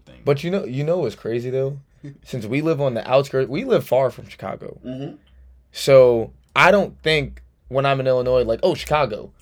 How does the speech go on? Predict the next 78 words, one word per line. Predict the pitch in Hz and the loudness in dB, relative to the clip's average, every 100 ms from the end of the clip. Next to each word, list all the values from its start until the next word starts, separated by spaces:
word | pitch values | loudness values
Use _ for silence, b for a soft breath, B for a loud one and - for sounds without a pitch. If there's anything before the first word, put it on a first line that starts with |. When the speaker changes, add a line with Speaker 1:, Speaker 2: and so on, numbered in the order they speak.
| - | -10
Speaker 2:
Like, | 110 | -2
that's | 127 135 | 0 0
Speaker 1:
Yeah. | 156 | -2
Speaker 2:
not | 123 | -4
my | 117 | -6
first | - 127 120 - | -2 -2 -2 -4
thought | 123 113 | -2 -2
Speaker 1:
Exactly. | 113 113 | -4 -4
Speaker 2:
of | |
Speaker 1:
Like, | 110 104 | -6 -6
being | 101 | -6
Speaker 2:
Illinois. | 117 | -8
Speaker 1:
from | 113 | -10
Illinois, | 107 95 95 82 | -10 -10 -10 -10
that's | 87 | -12
not | 90 82 | -14 -16
what | 80 | -16
you | 69 | -20
think. | 73 78 - | -18 -18 -18
But | 76 - | -20 -14
everybody | 95 107 95 90 82 | -12 -10 -10 -14 -12
outside | - | 2
Speaker 2:
Yes, | 160 151 | 4 4
Speaker 1:
of | 98 | 2
Speaker 2:
ev-, | 147 139 | 2 2
Speaker 1:
Illinois, | 104 147 | 2 4
Speaker 2:
outside | 160 170 170 | 4 4 0
of | 175 | 0
Ill-, | 180 175 | -2 -2
Speaker 1:
oh | |
Speaker 2:
Illinois, | 170 180 185 | -2 0 0
Speaker 1:
my | 180 | -2
God. | - | 2
Speaker 2:
everyone | 143 147 165 160 139 | 2 2 -2 -2 -2
thinks | 156 143 | -4 -2
that | 135 | 0
Speaker 1:
I | |
hate | 120 | 0
Speaker 2:
Chicago | 123 - 160 196 202 226 247 | -4 -4 0 2 6 6 4
Speaker 1:
that. | 240 b b b | 0 b b b
Speaker 2:
is | 139 139 | -4 -4
Illinois. | - 135 131 127 107 - | -2 -2 -2 -4 -6 -10
Speaker 1:
No, | 80 87 | -14 -12
Speaker 2:
Like, | - 117 113 | -2 0 -2
Speaker 1:
it's | 71 | -6
not. | 85 | -2
Speaker 2:
"Hey, | 175 | -2
where | 165 | 0
you | 175 | -2
Speaker 1:
Chicago's | 139 101 | -2 -4
Speaker 2:
live? | 98 | -6
Speaker 1:
not | |
Speaker 2:
Illinois?" | 110 107 110 120 | -8 -6 -4 -6
Speaker 1:
Illinois. | 139 - _ | -8 -16 _
Speaker 2:
They'd | 135 | -10
be | 117 | -6
like, | 107 104 - | -6 -8 -6
"Oh, | 220 190 | 0 0
you | 226 | 0
live | 175 | -6
in | |
Chicago?" | 120 151 175 190 196 220 | -2 0 0 -2 -4 -4
Like, | 214 214 202 | 0 0 -2
no, | - 240 247 | -4 2 4
Speaker 1:
Like, | 240 233 | 4 0
Speaker 2:
nigga. | 220 247 - | 4 4 4
Speaker 1:
no, | 156 139 120 | 2 -4 -2
I | 208 | 0
know. | 254 285 120 | 0 0 -4
<laughs> | |
There's | 185 - | -4 -2
so | 151 - | -4 -2
many | 170 170 | -2 -2
other | 151 151 | -4 -6
towns | 143 - 151 139 | -8 -8 -8 -8
and | 131 131 120 | -10 -14 -14
cities | 120 127 | -14 -16
in | 104 | -14